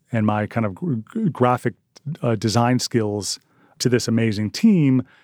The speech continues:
I was also very quickly learning about interaction design, uh, how applications are designed,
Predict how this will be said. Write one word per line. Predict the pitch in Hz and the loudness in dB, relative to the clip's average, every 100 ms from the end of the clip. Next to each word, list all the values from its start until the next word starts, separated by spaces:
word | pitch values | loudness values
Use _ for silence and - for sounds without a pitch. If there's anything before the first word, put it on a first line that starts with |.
| _ - | _ 0
I | |
was | 147 | 2
also | 156 202 | 2 0
very | 165 160 | 2 0
quickly | - 165 - 131 | 0 -2 0 0
learning | 117 127 127 117 | 2 2 0 0
about | 98 110 107 - _ _ _ _ - | 0 0 -2 -6 _ _ _ _ -4
interaction | 113 107 117 - | 0 0 -2 -2
design, | 104 95 104 139 123 _ _ _ _ _ _ - | -2 -4 -6 -8 -12 _ _ _ _ _ _ -2
uh, | 107 98 | -2 -2
how | 90 113 | -2 0
applications | 120 117 110 - 110 - 104 | 0 -4 -4 -4 -4 -2 -2
are | 98 | -2
designed, | 104 95 101 98 98 95 | -2 -2 -2 -2 -4 -6